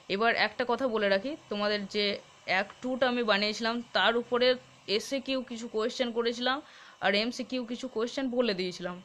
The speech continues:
ঠিক আছে? কিন্তু এটাতে আমি, আহ, অ্যাক্ট টু কমপ্লিট করার পর অ্যাক্ট থ্রি ডাইরেক্ট চলে গেলাম। এবার যদি কোয়েশ্চেন চাও অ্যাক্ট টু বেসিসে, ঠিক আছে, গোটা তোমার ড্রামাটার জন্য আমি বলছি না,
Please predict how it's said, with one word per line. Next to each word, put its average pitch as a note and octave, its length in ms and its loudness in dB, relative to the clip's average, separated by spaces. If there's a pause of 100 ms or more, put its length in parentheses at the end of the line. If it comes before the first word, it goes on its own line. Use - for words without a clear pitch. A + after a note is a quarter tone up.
ঠিক B3 120 -2
আছে? G#3 320 -2
কিন্তু G#3 300 -8
এটাতে A3 500 -2
আমি, G#3+ 220 2
আহ, G3 1300 -2
অ্যাক্ট G#3+ 340 0
টু C4 120 -4
কমপ্লিট A#3+ 420 -2
করার A3 260 2
পর A3+ 160 -2
অ্যাক্ট G#3 380 0
থ্রি B3+ 140 -4
ডাইরেক্ট G#3+ 520 2
চলে G#3 240 -2
গেলাম। G#3 400 -2
এবার G3 320 0
যদি A#3 180 -2
কোয়েশ্চেন A#3+ 580 -2
চাও G#3+ 360 2
অ্যাক্ট F#3+ 280 0 (300)
টু C#4 180 -2
বেসিসে, F#3+ 480 -2 (320)
ঠিক B3+ 80 -4
আছে, A#3+ 140 0
গোটা G3 420 2 (260)
তোমার G3 300 -2 (380)
ড্রামাটার A3 440 2
জন্য G#3+ 220 0
আমি G#3+ 120 0
বলছি G3+ 340 -2
না, A#3+ 160 -2